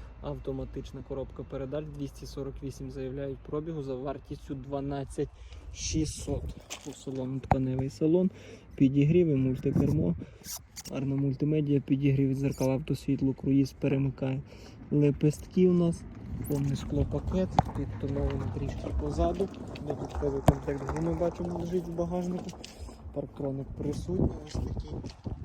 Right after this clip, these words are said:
екземпляр ще зустріли. Дванадцять шістсот, двісті сорок вісім заявляють пробіг.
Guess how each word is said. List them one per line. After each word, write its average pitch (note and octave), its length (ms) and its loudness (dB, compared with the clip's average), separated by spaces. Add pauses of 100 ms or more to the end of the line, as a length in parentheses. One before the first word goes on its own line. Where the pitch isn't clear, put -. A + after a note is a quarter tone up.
(140)
екземпляр - 800 -4
ще - 260 -6
зустріли. F3 640 -4 (480)
Дванадцять C#3 540 -2
шістсот, D#3+ 340 -6
двісті - 320 -8
сорок - 520 -6
вісім - 240 -8
заявляють C3 600 -10 (120)
пробіг. C3 360 -8